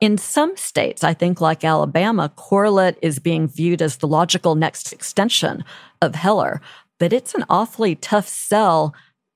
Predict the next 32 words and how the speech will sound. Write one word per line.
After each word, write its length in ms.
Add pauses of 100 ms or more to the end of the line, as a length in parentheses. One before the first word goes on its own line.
(140)
not 420
legally, 800
but 140
in 120
the 80
context 640
of 100
what's 280
going 300
on 200
in 100
our 120
society, 640
where 220
there 160
are 60
mass 440
shootings 560
with 140 (220)
great 300
regularity. 880 (340)
It 160
seems 400
sort 280
of 100
crazy, 540
just 380
law 260
aside 500
for 140
a 60
second, 480